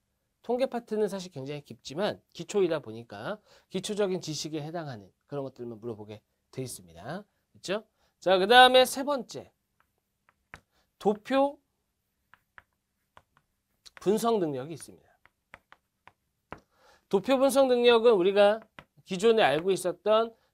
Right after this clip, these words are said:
자료 해석이라고 생각하시면 돼요. 근데 우리가 자료 해석이다라고 하면 흔히들,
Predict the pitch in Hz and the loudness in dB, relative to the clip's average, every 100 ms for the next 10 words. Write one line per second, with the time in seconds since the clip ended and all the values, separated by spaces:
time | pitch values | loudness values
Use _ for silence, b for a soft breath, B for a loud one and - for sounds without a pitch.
0 | - - 156 196 269 240 233 190 170 156 | -18 0 2 4 2 0 -4 -4 -4 -4
1 | 151 185 143 123 117 135 143 92 - _ | -6 -10 -10 -14 -14 -16 -16 -20 -20 _
2 | _ _ _ _ _ _ _ _ _ _ | _ _ _ _ _ _ _ _ _ _
3 | - 185 165 196 151 147 123 104 - 135 | -8 -2 2 4 4 2 -2 -8 -8 -4
4 | 180 208 208 160 160 139 110 117 165 196 | -2 0 -2 -4 -4 -4 -6 -10 -10 -10
5 | 110 120 92 _ - 311 330 165 113 | -10 -12 -18 _ -10 -4 -4 -4 -10